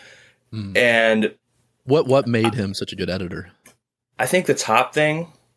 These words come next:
Speaker 2: is that he empowers you to be yourself. You never feel like he's trying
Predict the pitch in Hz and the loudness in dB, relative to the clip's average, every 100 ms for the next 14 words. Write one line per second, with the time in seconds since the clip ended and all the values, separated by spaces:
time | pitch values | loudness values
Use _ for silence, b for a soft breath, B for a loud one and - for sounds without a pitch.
0 | - - 107 107 113 107 107 - 101 113 | -20 -12 -2 -2 0 0 0 0 2 2
1 | 110 107 101 101 92 - 95 117 - - | 0 -2 0 -2 -2 0 0 0 -6 -16
2 | _ 110 117 120 127 123 117 104 110 107 | _ -2 2 2 2 2 2 2 0 -4
3 | - 104 101 101 | 0 0 0 -2